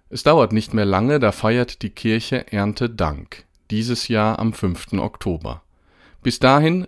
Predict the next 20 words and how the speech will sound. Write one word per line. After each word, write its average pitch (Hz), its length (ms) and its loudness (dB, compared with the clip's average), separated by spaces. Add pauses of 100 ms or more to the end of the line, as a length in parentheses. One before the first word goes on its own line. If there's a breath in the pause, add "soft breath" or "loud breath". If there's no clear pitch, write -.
(120)
können 139 280 2
wir 147 100 4
ja 147 140 4
noch 113 240 2
Bilanz 117 580 0
ziehen. - 460 -10 (460)
Hat 85 180 -4
sich - 160 -8
die - 160 -6
Arbeit 87 400 0
gelohnt? 92 560 -2 (540 soft breath)
Haben 113 260 4
Frühling 151 480 2
und 101 160 2
Sommer 127 380 2
genug 117 340 -2
hinterlassen, 117 720 2
um 95 160 0
darauf 95 400 0
aufzubauen? 123 840 -4